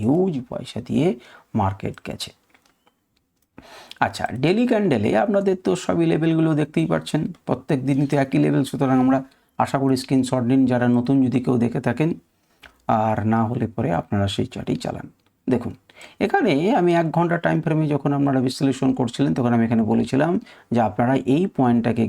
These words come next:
ঘিরে একটা ট্রেন্ড লাইনকে এঁকে রাখতে পারেন নিজেদের চার্টে, এবং যখন এটাকে ব্রেক করবেন তখন আপনি নেক্সট লেভেলের জন্য ভাবনা চিন্তা করতে পারেন এবং তারপর ধীরে ধীরে নেক্সট লেভেলে যেতে পারেন। তো এখানে দেখুন একদম গ্রামাটিক্যাল মুভ, ভেঙেছে, উপরে গেছে, ব্রেক-, ব্রেকআউট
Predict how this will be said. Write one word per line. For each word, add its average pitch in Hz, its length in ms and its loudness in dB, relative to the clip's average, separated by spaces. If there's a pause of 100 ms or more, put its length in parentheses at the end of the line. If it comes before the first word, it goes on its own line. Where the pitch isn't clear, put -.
ঘিরে 117 220 0 (120)
একটা 120 160 -2 (140)
ট্রেন্ড 104 260 0
লাইনকে 101 360 -2
এঁকে 113 200 -4
রাখতে 101 200 -6 (100)
পারেন 117 220 2 (100)
নিজেদের 151 340 -2
চার্টে, 156 240 -2 (440)
এবং 156 120 2 (100)
যখন 147 240 0
এটাকে 143 180 -2 (100)
ব্রেক 120 240 -2
করবেন 123 320 0
তখন 110 240 -2
আপনি 107 140 0 (160)
নেক্সট 135 200 -2 (100)
লেভেলের 143 300 0
জন্য 151 200 0
ভাবনা 139 300 -2
চিন্তা 143 260 0
করতে 151 280 -6
পারেন 185 200 -2 (500)
এবং 117 120 2 (140)
তারপর 117 240 -2 (160)
ধীরে 117 240 0
ধীরে 147 140 0 (140)
নেক্সট 104 260 -4
লেভেলে 101 320 0
যেতে - 200 -8
পারেন। - 200 -8 (400)
তো - 120 -6
এখানে 147 260 0
দেখুন 143 200 -2 (280)
একদম 180 300 0 (120)
গ্রামাটিক্যাল 135 500 2 (100)
মুভ, 131 160 2 (140)
ভেঙেছে, 123 360 0 (100)
উপরে 123 280 0
গেছে, 123 260 0 (480)
ব্রেক-, 113 240 -2 (180)
ব্রেকআউট 131 340 0